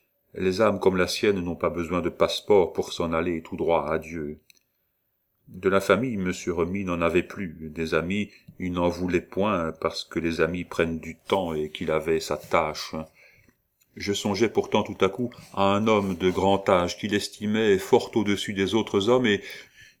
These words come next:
qui lui donnait des conseils pour son grand travail.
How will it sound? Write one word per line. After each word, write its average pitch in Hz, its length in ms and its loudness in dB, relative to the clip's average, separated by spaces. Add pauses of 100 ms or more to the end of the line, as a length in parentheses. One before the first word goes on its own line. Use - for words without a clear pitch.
(120)
qui 104 160 -8
lui 107 220 -4
donnait 107 260 4
des 101 140 2
conseils 95 520 2
pour - 220 -6
son 87 180 -4
grand 82 200 -2
travail. 85 560 0